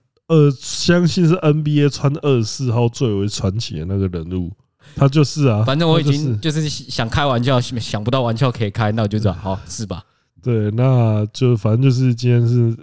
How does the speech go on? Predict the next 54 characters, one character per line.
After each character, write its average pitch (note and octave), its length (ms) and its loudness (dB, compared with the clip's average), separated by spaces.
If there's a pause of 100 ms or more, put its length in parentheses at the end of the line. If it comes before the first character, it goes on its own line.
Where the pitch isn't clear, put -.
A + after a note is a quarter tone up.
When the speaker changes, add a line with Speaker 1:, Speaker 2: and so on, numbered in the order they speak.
(100)
Speaker 1:
我 G#2+ 140 0
们 B2 160 4
录 D3+ 200 8
音 C#3 140 4
这 C#3+ 100 2
个 B2+ 80 4
时 - 120 0
候， A#2 80 2
他 G#2+ 60 2
就 A2+ 100 -2
是 A#2+ 100 -2
Kobe B2+ 720 0
Bryant G#2 460 0
的 F#2+ 180 -6
逝 - 120 -8
世。 A2+ 40 -2
Speaker 2:
如 D#3 80 4
果 D3 100 4
是 D3 120 -2
去 - 200 0
年， A2 160 0
我 F#2+ 80 -2
觉 G#2 80 -2
得 A2 80 2
很 F#2+ 80 0
多 F#2+ 120 -2
人 F#2 100 -6
可 F#2 100 -8
以 D#2+ 60 -12
开 D#2+ 200 -18
了。 - 160 -20 (420)
Speaker 1:
为 A2 140 -8
什 G2+ 60 -6
么？ A2 60 -10 (200)
Speaker 2:
因 A2 140 -10
为 A2 200 -6
去 - 160 -6
年 F#2+ 160 -4
这 G2+ 80 -4
个 F#2+ 80 -4
三。 - 220 -8 (280)
Speaker 1:
靠。 D3+ 540 4
Speaker 2:
有 D3 220 6
啊， F3 100 0
有 E3+ 120 2
那 D#3+ 100 -2
个 F3 80 -2
比， C3 180 -4
比 B2+ 140 -10
他 C#3+ 160 -4
伟 A#2+ 120 -4
大 B2 200 0
的 A2+ 120 0
啊。 A2+ 240 -4